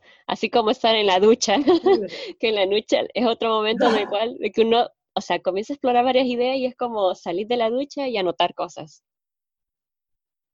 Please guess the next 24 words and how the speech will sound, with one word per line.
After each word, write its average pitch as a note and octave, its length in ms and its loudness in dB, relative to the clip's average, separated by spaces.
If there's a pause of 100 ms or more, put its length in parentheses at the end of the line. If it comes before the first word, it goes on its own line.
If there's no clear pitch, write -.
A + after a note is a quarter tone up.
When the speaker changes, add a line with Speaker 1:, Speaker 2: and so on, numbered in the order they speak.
(800)
Speaker 2:
Sí, A3 380 -14
yo, A3+ 160 -4
yo A#3 140 -2
en D#4 80 -2
la D#4 160 0
ducha, D#4+ 260 -4
la B3+ 160 0
verdad A#3 260 -2
que E4 80 -8
me B3+ 120 -4
suelo C4 380 0
duchar G3+ 300 -6
con G3 120 -8
la F#3+ 80 -6
música G3 500 -8
puesta, F3+ 380 -8
entonces G3 400 -6
no A3+ 160 -4
me G#3+ 100 -6
da G#3 160 -8
para - 260 -8
<laughs> F4 40 0
pensar, F4 680 -2
pero G3+ 220 -8